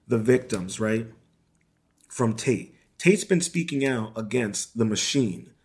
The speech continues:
the Matrix. He's been speaking out against it hardcore. All of a sudden, she props up. Next thing you know,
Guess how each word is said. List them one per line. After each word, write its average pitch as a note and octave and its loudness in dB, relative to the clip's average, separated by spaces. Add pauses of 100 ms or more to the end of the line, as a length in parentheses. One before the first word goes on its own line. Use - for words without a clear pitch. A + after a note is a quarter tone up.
(120)
the A2+ 0
Matrix. - -2 (160)
He's - 0
been G#2 -2
speaking D#3+ -2
out B2+ 0
against G#2 -6
it - -10 (100)
hardcore. A#2+ -4 (420)
All D#3+ 4
of F3 2
a E3 -2
sudden, B2+ -2 (160)
she - 0
props D3 -4
up. C3 -6 (500)
Next C#3+ 0
thing D3 0
you C#3+ 4
know, A2 0